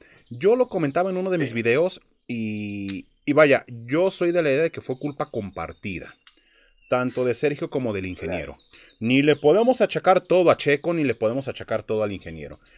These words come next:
Speaker 1: Yo creo que fue culpa compartida, eh, no salió la clasificación. Eso lo privó a Checo
Speaker 2: Sí.
Speaker 1: de salir desde atrás y que ya estaremos analizando la carrera, pero ese es mi modo de pensar, ¿no?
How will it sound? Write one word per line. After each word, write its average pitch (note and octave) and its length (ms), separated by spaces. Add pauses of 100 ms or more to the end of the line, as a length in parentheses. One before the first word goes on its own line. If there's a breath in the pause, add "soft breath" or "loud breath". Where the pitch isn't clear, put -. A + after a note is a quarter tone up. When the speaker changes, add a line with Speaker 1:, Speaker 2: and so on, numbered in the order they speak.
(160 soft breath)
Speaker 1:
Yo C3+ 200
creo C#3+ 160
que D3+ 100
fue C#3 360
culpa C#3 380
compartida, B2+ 1000
eh, F#2 760 (180)
no A2 240
salió G#2+ 240
la G2+ 140
clasificación. G2 640 (280 loud breath)
Eso D3+ 220
lo D#3 100
privó A#2+ 240
a D#3 60
Checo C3 240
Speaker 2:
Sí. C#3 40
Speaker 1:
de B2 80
salir C3 280
desde D3 260
atrás D3+ 600 (280 soft breath)
y A2 100
que - 60
ya A#2 60
estaremos C3 320
analizando A2 420
la A#2 140
carrera, F2 360
pero E2+ 320 (140)
ese C#3+ 220
es C3 60
mi C3 100
modo A2+ 260
de F#2 100
pensar, D2 440
¿no? A2 120